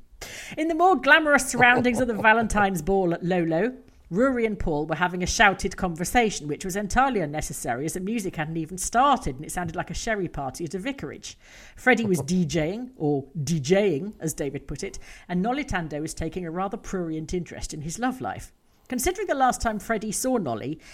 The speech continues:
he'd persuaded her to take something that resulted in her sitting on the windowsill thinking she could fly, and Kate half killed him, he seems to have been welcomed back into the Nolly-Kate axis with open arms, which is a bit weird. We spent a good three minutes of that episode debating whether or not Rory and Alice should go home.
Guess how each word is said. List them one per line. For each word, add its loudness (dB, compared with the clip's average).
he'd -4
persuaded -4
her -8
to -10
take -2
something -8
that -10
resulted -6
in -4
her -6
sitting -8
on -6
the -6
windowsill -4
thinking -10
she -10
could -12
fly, 0
and -4
Kate 6
half 6
killed 4
him, -2
he 0
seems 0
to -2
have -2
been -2
welcomed 2
back 0
into -6
the -4
Nolly-Kate 0
axis -2
with -2
open -2
arms, 0
which -10
is -8
a -6
bit -8
weird. -4
We 0
spent 0
a -4
good 0
three 2
minutes -2
of -2
that 0
episode -4
debating 0
whether 2
or 0
not 0
Rory 0
and -2
Alice -2
should -6
go 0
home. -2